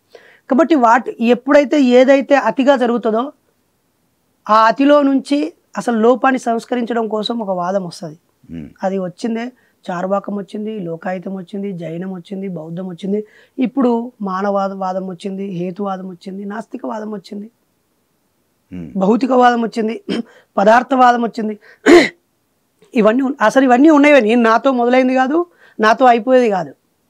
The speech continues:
Speaker 1: ఆ ప్రయాణంలో ఒక పది ఇరవై ఏళ్ళుగా అజ్ఞానంతో అలా, అలా, అలా, అలా ఆవు మాంసం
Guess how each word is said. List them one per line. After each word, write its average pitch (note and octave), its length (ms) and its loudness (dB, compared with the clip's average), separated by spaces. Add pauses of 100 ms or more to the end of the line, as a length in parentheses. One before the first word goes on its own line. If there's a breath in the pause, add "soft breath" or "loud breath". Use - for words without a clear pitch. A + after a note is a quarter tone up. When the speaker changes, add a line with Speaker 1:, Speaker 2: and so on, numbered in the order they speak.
(160)
Speaker 1:
ఆ F3 120 0
ప్రయాణంలో A#3 760 0 (340 soft breath)
ఒక A3+ 100 0
పది A#3 220 2
ఇరవై A#3+ 220 2
ఏళ్ళుగా A#3+ 440 2 (1500)
అజ్ఞానంతో A#3 600 2
అలా, A3 180 4
అలా, A3+ 380 4
అలా, A3 220 2
అలా G#3+ 140 0
ఆవు G#3+ 280 0
మాంసం A3 540 -6